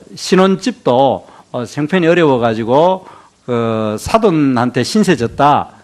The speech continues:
그렇게 이야기를 하셨는데, 그런데, 에, 객관적으로 나타나는 자료에 보면은, 어, 도지사 선거 전에, 에, 그 재산 신고한 거와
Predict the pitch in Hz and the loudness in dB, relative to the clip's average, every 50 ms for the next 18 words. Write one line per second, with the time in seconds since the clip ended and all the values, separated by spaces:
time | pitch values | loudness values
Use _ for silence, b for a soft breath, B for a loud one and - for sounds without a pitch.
0 | B B B - 160 170 - 196 165 156 156 151 147 135 135 127 - 151 123 120 | B B B -6 -6 -4 0 2 2 2 2 2 0 0 -2 -2 -2 -4 -4 -2
1 | 107 113 120 135 - B B B B B B B B - 254 262 240 220 190 156 | -2 -2 -2 -2 -4 B B B B B B B B -2 0 2 2 4 4 4
2 | 135 117 101 - B B B B B B B 170 160 147 - 185 202 202 - 254 | 2 2 -2 -6 B B B B B B B 0 0 0 2 0 0 2 2 0
3 | 254 269 262 247 220 196 196 196 196 180 185 185 185 190 190 190 180 175 156 139 | 2 2 0 0 0 0 0 0 0 0 0 0 0 -2 -2 -2 -4 -6 -8 -10
4 | - - 107 120 139 175 220 226 202 - - 131 123 110 113 113 131 160 170 139 | -10 -6 -2 0 4 4 4 4 4 2 -2 -4 -4 -4 -4 -4 -2 0 0 -2
5 | 110 101 95 - b b b b b b - 139 131 123 - 131 160 180 190 214 | -2 -6 -10 -14 b b b b b b -8 -6 -6 -4 0 0 0 0 2 0
6 | 208 - - 202 190 190 185 185 180 180 - _ _ _ - - 190 180 180 180 | -2 2 2 2 4 4 2 0 -2 -4 -10 _ _ _ -14 -10 -8 -8 -6 -6
7 | 185 175 175 - 202 240 233 185 143 139 156 185 214 208 b b b b b b | -6 -6 -4 -2 0 0 2 2 0 0 0 -2 -4 -8 b b b b b b
8 | - 139 139 131 127 123 117 117 113 110 - - 131 120 117 117 117 113 113 113 | -12 -8 -4 -4 -2 -2 -2 -2 -4 -6 -8 -8 -6 -4 -2 -2 -2 -2 -4 -4
9 | 110 104 104 127 - b b b b b b b - - - 131 - 190 196 185 | -6 -8 -10 -12 -18 b b b b b b b -20 -14 -10 -4 0 0 2 2
10 | 180 160 147 185 175 151 147 135 110 139 143 139 143 147 131 113 107 110 127 156 | 2 0 0 -2 0 2 2 0 0 0 -2 0 0 2 2 2 2 2 2 0
11 | 185 | -2